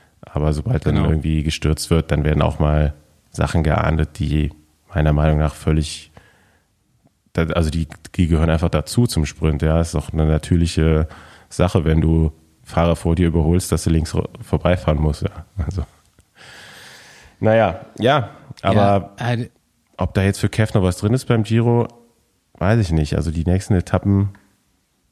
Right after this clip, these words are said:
Speaker 1: ist dann halt immer so ein bisschen davon abhängig, ob, ob ein Team kontrolliert auf Sprint fahren will. Ähm,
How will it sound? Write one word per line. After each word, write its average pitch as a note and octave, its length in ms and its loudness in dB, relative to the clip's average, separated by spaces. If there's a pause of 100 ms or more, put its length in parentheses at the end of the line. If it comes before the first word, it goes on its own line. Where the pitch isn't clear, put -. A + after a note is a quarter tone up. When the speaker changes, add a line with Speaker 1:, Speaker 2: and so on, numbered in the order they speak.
(240)
Speaker 1:
ist - 320 -8
dann E2+ 180 2
halt F2 160 2
immer F2 240 2
so F2 60 0
ein E2+ 60 0
bisschen - 160 -4
davon F2 240 0
abhängig, F#2 460 0
ob, - 180 -4 (100)
ob E2 180 0
ein F#2 100 -2
Team G2 460 0
kontrolliert E2+ 520 0
auf D#2+ 140 -2
Sprint - 280 -4
fahren F#2+ 320 2
will. A2+ 180 2 (1000)
Ähm, D#2+ 540 2